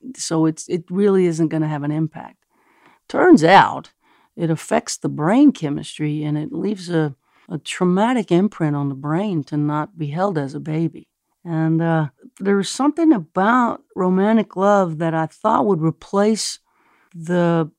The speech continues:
affection I didn't get as a baby. And I had to come to terms with it.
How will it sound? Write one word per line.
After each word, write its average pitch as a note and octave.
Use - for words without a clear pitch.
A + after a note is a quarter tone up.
affection A3
I E3
didn't G3
get E3+
as D#3
a D#3
baby. C#3
And E3
I D#3+
had A3
to A#3+
come B3
to G#3+
terms A#3
with E3+
it. E3+